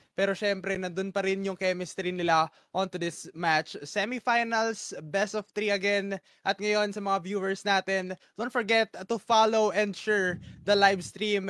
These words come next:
And don't forget to support the page of, uh, Fantech Philippines. And to more giveaways din, make sure na subaybayan nyo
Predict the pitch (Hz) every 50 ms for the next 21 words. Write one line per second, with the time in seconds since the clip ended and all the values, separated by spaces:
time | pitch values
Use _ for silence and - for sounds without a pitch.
0 | 165 - - 180 202 190 220 208 202 - 208 202 196 208 202 - 208 - 208 185
1 | - 202 208 208 196 175 202 - - 214 202 196 190 170 - - - 151 180 180
2 | - - 139 190 - - 214 214 220 214 - 220 214 - - 220 208 208 202 -
3 | 202 196 196 196 196 190 - 208 202 - _ _ _ _ - 208 196 220 220 214
4 | 214 214 220 233 226 226 220 220 - - - - - - - 233 277 247 269 247
5 | 233 220 220 214 - - - 208 196 185 180 175 165 - 180 196 196 - - -
6 | 208 196 185 175 165 170 180 180 175 - - 196 180 208 202 214 180 202 202 202
7 | 202 190 196 202 190